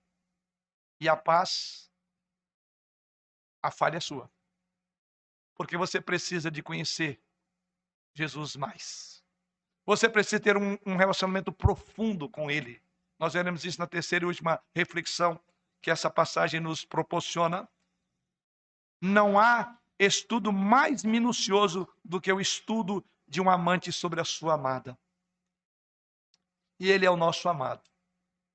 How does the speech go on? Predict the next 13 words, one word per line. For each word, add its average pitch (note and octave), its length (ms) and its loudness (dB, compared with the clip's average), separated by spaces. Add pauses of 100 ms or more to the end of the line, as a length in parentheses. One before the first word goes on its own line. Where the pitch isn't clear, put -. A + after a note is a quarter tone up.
(420)
Nós E3+ 160 -2
precisamos E3+ 280 -6
conhecê-lo E3 500 -6
muito E3+ 540 -6
bem. C#3 280 -10 (1400)
Estude G#3 580 0
para G3 240 2
conhecer F#3+ 400 -4
a F3 60 2
Cristo - 560 -8 (160)
em F#3 120 -4
sua E3 200 -6
palavra. D3+ 480 0